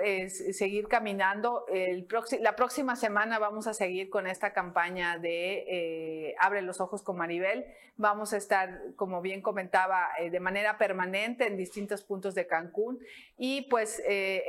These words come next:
este, este programa, esta campaña que estamos haciendo, pues, es en beneficio sobre todo de la gente más vulnerable. Eh, es una demanda social, hay que decirlo,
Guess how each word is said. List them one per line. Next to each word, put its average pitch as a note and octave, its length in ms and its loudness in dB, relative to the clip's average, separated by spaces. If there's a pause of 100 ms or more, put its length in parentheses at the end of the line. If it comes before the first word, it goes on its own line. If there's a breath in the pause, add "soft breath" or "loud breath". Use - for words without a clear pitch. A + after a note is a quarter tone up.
este, A3 760 2
este G3+ 180 0
programa, G3+ 640 2
esta F#3 680 2
campaña G3 440 2
que - 80 -6
estamos G3 320 -4
haciendo, G3 480 -4 (420 loud breath)
pues, A3 240 2
es A#3+ 260 2
en G3+ 300 2
beneficio G3+ 560 0
sobre F#3+ 240 2
todo G#3 160 2
de G3 80 -2
la F3+ 160 0
gente G3 280 -4
más F#3 240 0
vulnerable. F#3 720 2 (360 soft breath)
Eh, E3 340 0
es G3 140 2
una A#3 180 2
demanda F#3 420 2
social, F3+ 460 0
hay F3+ 140 0
que F3+ 120 0
decirlo, F#3 600 -6